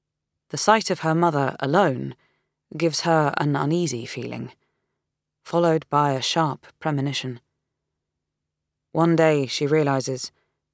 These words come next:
her father will die, and she will be duty-bound to meet her mother,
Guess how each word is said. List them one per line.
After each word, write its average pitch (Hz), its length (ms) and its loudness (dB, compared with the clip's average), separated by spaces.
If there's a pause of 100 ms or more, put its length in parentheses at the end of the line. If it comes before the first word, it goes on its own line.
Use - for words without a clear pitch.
(160)
her 143 100 -8
father 165 340 4
will 156 160 2
die, 135 480 2 (560)
and 139 100 -6
she 160 220 0
will 156 140 2
be 156 160 2
duty-bound 156 680 2
to - 100 -4
meet 151 220 0
her 160 200 0
mother, 139 400 0